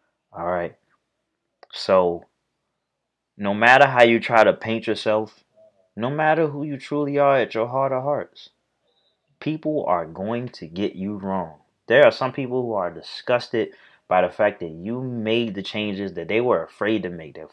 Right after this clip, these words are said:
fucking cowards. That you made the strides that you needed to make to make your life better. All right? 'Cause you, you saw something was wrong and you did something about it. Other people,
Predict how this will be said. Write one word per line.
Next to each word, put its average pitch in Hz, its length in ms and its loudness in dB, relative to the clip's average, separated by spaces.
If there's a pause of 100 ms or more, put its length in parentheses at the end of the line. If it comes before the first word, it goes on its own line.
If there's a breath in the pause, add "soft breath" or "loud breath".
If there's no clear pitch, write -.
(100)
fucking 120 280 -2
cowards. 78 600 -8 (460 soft breath)
That 90 80 -8
you 127 180 -4
made 135 260 -2
the 110 80 -4
strides 113 500 4
that 82 180 -14
you 135 100 -6
needed 123 340 -6
to - 100 -14
make 98 420 -6 (720)
to - 80 -6
make 107 260 2
your 170 180 8
life 98 340 2
better. - 260 -12 (680)
All 101 100 4
right? 123 200 4
'Cause 101 160 -8
you, 214 420 0
you 233 260 0
saw 214 300 10
something 131 340 2
was 101 160 -2
wrong 107 260 -2
and 107 120 -6
you 135 80 -4
did 113 260 2
something 98 280 -6
about 90 320 2
it. - 120 -10
Other 117 220 0
people, 90 380 -6